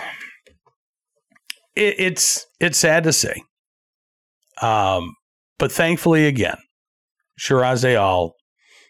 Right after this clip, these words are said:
was in the right place at the right time, willing and able to do the right thing to help out, uh, someone in need.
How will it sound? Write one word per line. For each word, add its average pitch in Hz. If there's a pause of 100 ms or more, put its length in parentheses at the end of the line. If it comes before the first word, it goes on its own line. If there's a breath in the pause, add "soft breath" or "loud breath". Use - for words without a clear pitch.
(160 soft breath)
was 117
in 143
the 139
right 113
place - (580)
at 143
the 123
right 90
time, - (720)
willing 120
and 107
able 104
to 104
do 101
the 98
right 127
thing - (920 loud breath)
to -
help 107
out, 87
uh, 87
someone 92
in 82
need. 80